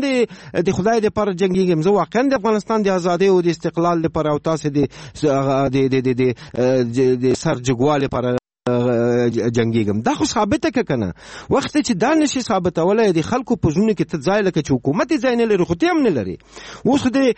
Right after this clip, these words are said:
ګورې دغه عام خلک چې وژل کېږي، خو حکومت یې هم وژني، ته یې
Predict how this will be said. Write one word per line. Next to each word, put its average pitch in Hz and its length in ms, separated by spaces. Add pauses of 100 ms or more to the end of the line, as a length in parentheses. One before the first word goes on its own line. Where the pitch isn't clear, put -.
(320)
ګورې 285 200
دغه 233 240
عام 226 460
خلک 254 220
چې - 80
وژل 202 320
کېږي، 233 260
خو 156 160
حکومت 139 380
یې - 40
هم 269 120
وژني، 294 340
ته 311 120
یې 311 60